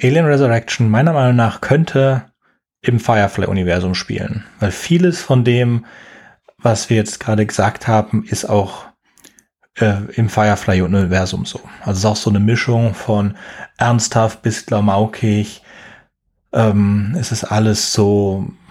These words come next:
ein bisschen zusammengeschustert und so, dass es halt gerade funktioniert. Klar, es ist, ähm, das geht auch so in die Richtung Buffy. Also man, klar, jetzt hat Joss Whedon nicht <laughs> viel damit zu tun gehabt, mit dem, mit dem, äh,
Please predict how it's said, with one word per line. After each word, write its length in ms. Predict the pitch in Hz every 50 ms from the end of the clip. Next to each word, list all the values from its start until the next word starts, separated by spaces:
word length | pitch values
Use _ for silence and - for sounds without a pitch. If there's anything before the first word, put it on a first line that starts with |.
| - - - - - - - - -
ein 60 | 117 110
bisschen 320 | 113 95 - - 117 98
zusammengeschustert 1500 | - 117 101 104 95 95 101 104 101 98 - - - - 101 98 - - - - 98 95 95 98 92 - - - - - -
und 520 | 104 98 98 95 95 92 92 92 - - - - - _ _ _ -
so, 200 | - - - 107
dass 180 | 98 101 95 98
es 180 | 95 - -
halt 160 | 107 101 -
gerade 300 | - - 98 101 98 98
funktioniert. 480 | 98 - - 101 104 - - 107 98 -
Klar, 340 | - 113 113 131 143 147 -
es 240 | 127 120 - - -
ist, 200 | 123 104 - -
ähm, 380 | - 101 95 92 95 95 - - - - - - - - - - - - - - _ _ - -
das 200 | - 131 123 -
geht 140 | - 120 135
auch 60 | 135
so 120 | - - 135
in 40 | 127
die 60 | 127
Richtung 240 | 120 110 - 120 110
Buffy. 380 | 107 104 - - - 95 - - - -
Also 200 | - 120 110 117
man, 260 | 120 113 110 110 107 - - - _
klar, 220 | - - 120 160 170
jetzt 200 | 151 139 - -
hat 320 | 123 120 120 120 - - - - - - -
Joss 240 | - 110 107 - -
Whedon 220 | 120 110 110 113
nicht 260 | 123 147 - - - -
<laughs> 20 |
viel 320 | - - - - 165 160
damit 220 | 131 123 127 113 -
zu 120 | - -
tun 260 | - - - 143 147
gehabt, 320 | 147 143 131 135 131 - -
mit 120 | 123 113
dem, 220 | 117 113 107 107 - - -
mit 120 | 110 -
dem, 220 | 107 107 101 98 - - - - - - - _ _
äh, 280 | - 95 92 95 90